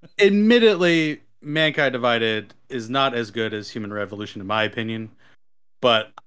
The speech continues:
I'm gonna love it. I want more of it. Cyberpunk kinda put a sour taste in my mouth.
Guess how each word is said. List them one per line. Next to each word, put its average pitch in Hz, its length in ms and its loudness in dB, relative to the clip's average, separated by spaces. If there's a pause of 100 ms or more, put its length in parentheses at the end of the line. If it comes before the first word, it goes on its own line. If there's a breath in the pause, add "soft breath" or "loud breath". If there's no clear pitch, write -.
(220)
I'm 120 120 0
gonna 120 160 2
love 113 220 2
it. 117 160 0 (340)
I 127 100 0
want 117 180 -2
more 107 180 -2
of 113 140 0
it. 113 160 -2 (1700)
Cyberpunk 127 580 0
kinda 117 200 0
put 117 140 -2
a 110 60 -4
sour 110 220 -4
taste 113 280 -4
in 113 60 -8
my 110 40 -8
mouth. 107 340 -4